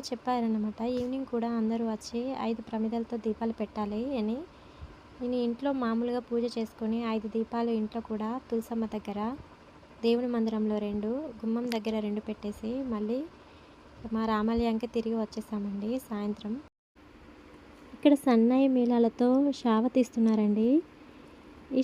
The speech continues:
షావలో శ్రీ సీతారాముల వారు ఊరంతా కూడా పురవీధిలో కూడా దర్శనమిచ్చారు. అందరూ మంగళహారతులతో ఎదుర్కొన్నామండి. ఇక్కడైతే మేమైతే ఇప్పుడు మంగళహారతి ఇస్తాము భగవంతునికి.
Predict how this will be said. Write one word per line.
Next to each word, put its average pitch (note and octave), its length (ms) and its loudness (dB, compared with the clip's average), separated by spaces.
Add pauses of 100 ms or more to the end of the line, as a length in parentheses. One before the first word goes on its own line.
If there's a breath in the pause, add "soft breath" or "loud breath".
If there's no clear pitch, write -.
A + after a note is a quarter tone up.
షావలో B3 460 6
శ్రీ C4 140 4 (120)
సీతారాముల A#3 560 6 (100)
వారు A3+ 240 4 (800)
ఊరంతా B3 360 4 (120)
కూడా A3+ 240 6
పురవీధిలో A#3+ 580 6
కూడా A3 160 0 (160)
దర్శనమిచ్చారు. A3+ 800 2 (1000)
అందరూ C4 320 8
మంగళహారతులతో A#3+ 880 4 (400)
ఎదుర్కొన్నామండి. A3+ 680 4 (140)
ఇక్కడైతే A#3 460 4 (260)
మేమైతే A3 400 4
ఇప్పుడు A#3 180 4 (140)
మంగళహారతి A3+ 680 4
ఇస్తాము G#3+ 420 0 (380)
భగవంతునికి. G#3+ 680 4